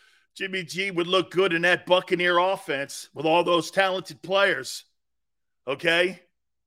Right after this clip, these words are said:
So she'd rather have him in a,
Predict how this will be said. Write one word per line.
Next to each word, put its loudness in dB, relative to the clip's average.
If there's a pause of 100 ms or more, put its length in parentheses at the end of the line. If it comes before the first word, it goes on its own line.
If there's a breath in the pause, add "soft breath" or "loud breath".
(920)
So -2 (120)
she'd -6
rather 6
have 4
him -2 (580)
in 2
a, 4